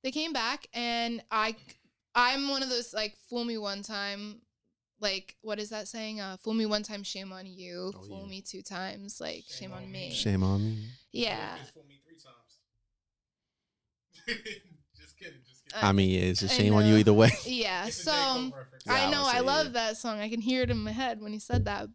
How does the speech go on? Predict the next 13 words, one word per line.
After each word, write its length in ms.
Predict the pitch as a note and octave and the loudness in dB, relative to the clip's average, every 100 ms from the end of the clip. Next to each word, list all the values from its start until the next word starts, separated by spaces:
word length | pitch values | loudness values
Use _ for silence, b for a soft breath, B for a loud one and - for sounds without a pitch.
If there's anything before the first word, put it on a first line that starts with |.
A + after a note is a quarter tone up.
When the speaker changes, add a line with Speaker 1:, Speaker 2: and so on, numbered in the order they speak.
| - | -2
Speaker 1:
But, 220 | A3+ A3+ | 0 2
um, 460 | A3 G#3+ G#3+ A3+ A3+ B B B B B B B B B _ | 2 0 -2 -4 -6 B B B B B B B B B _
I, 320 | D4+ D#4 D4+ - - | 6 6 2 -4 -8
so 220 | - C#4+ | 2 4
he 120 | C#4+ | 4
came 220 | D4+ D#4+ | 2 2
back 360 | C#4 B3+ C#4 - | 2 0 -2 -6
and, 340 | B3 A#3+ A#3 B3 | -2 0 0 -2
you 100 | B3+ | -2
know, 160 | A#3+ | -4
played 260 | A#3+ A#3+ A3+ | -4 -4 -2
it 80 | A3+ | 0
off 420 | A3 A3 A3+ | -2 -2 -6